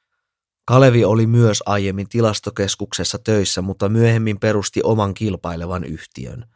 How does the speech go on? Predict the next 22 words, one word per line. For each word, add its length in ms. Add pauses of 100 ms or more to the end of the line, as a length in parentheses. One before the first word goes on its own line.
(680)
Täällä 280
sitä 220
nyt 200
on 180
sitten 340
oltu 380
viitisen 480
vuotta 320
eikä 220
ole 100
mitään 380
valittamista. 840 (1000)
Vuokrayksiöni 840
sijaitsee 480
Topeliuksen 680
kadulla. 480 (500)
Pieni 340
ja 180
ahdas 300
asunto, 420
mutta 300
rakas. 540